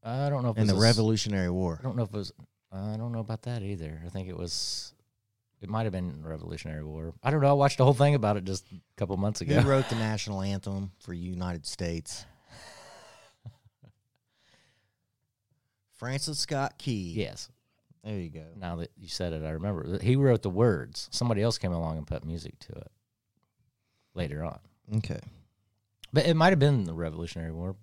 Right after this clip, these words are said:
Speaker 1: Uh,
Speaker 2: I'm pretty sure.
Speaker 1: I was
Speaker 2: Paul
Speaker 1: thinking it might have
Speaker 2: Revere.
Speaker 1: been one of those other wars, like the War of eighteen twelve or something. I can't remember. I just, I, like I said, I watched the whole
Speaker 2: Scared
Speaker 1: thing
Speaker 2: the
Speaker 1: about it
Speaker 2: shit out of me. Did you
Speaker 1: just
Speaker 2: see
Speaker 1: not too
Speaker 2: that?
Speaker 1: long ago.
Speaker 2: Fucking
Speaker 1: We,
Speaker 2: leaf.
Speaker 1: you know, we shouldn't be talking wh-, what we don't know about during this holiday.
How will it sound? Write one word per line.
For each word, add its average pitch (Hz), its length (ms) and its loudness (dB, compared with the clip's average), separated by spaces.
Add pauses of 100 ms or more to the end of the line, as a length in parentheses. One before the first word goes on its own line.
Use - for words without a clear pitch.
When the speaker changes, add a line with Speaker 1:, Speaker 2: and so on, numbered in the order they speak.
(220)
Speaker 1:
Uh, 76 240 -10
Speaker 2:
I'm 95 80 0
pretty 107 220 -2
sure. 76 360 -8 (720)
Speaker 1:
I - 60 -6
was 110 60 2
Speaker 2:
Paul 110 200 4
Speaker 1:
thinking 131 160 6
it - 160 2
might 117 200 6
have - 80 8
Speaker 2:
Revere. 143 140 10
Speaker 1:
been 127 60 6
one 123 160 6
of 101 60 0
those 95 360 0
other 101 220 0
wars, 80 280 -4
like 82 160 -4
the 85 100 -8
War 87 120 -4
of 80 140 -6
eighteen 82 340 -10
twelve 80 260 -10
or 80 120 -12
something. - 260 -14
I 92 160 -2
can't 80 240 -6
remember. 76 480 -8 (840)
I 160 100 6
just, 165 220 2
I, 160 100 4
like 151 240 4
I 151 40 8
said, 117 200 4
I 117 60 4
watched 131 220 4
the 120 60 2
whole 120 100 4
Speaker 2:
Scared 156 260 6
Speaker 1:
thing 120 80 2
Speaker 2:
the - 40 4
Speaker 1:
about - 100 4
it - 20 2
Speaker 2:
shit 147 180 6
out 107 180 2
of 98 60 -4
me. 92 100 -4
Did 92 120 -4
you 104 60 -4
Speaker 1:
just - 100 2
Speaker 2:
see 156 60 2
Speaker 1:
not 147 80 0
too 151 120 6
Speaker 2:
that? 147 120 2
Speaker 1:
long 95 180 0
ago. 95 80 -2 (160)
Speaker 2:
Fucking 143 280 0
Speaker 1:
We, 107 60 -2
Speaker 2:
leaf. 127 420 -2
Speaker 1:
you 131 100 0
know, 135 160 4
we 123 160 2
shouldn't 127 240 -4
be 117 80 -2
talking 98 500 -2 (320)
wh-, 101 160 -10
what 104 160 -2
we 117 80 -4
don't 147 200 6
know 147 140 8
about 113 360 4
during 107 340 2
this 95 140 0
holiday. 98 440 4